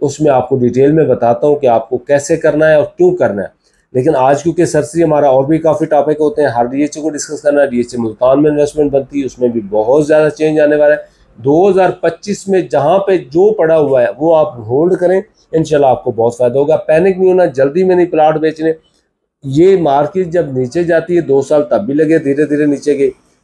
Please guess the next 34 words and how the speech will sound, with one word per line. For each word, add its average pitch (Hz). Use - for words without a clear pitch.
अभी 165
जब 175
ये 175
ऊपर 175
जा 175
रही 175
है 180
तो 180
ये 151
धीरे 131
धीरे 143
ऊपर 143
जाएगी 147
और 139
गैर 147
महसूस 151
तरीके 160
से 180
ऊपर 160
जाएगी 143
कि 147
आपको 131
महसूस 143
भी 170
नहीं 151
होगा 135
और 139
market 131
में 135
बेहतरी 117
आना 117
शुरू 123
हो 131
जाएगी। 160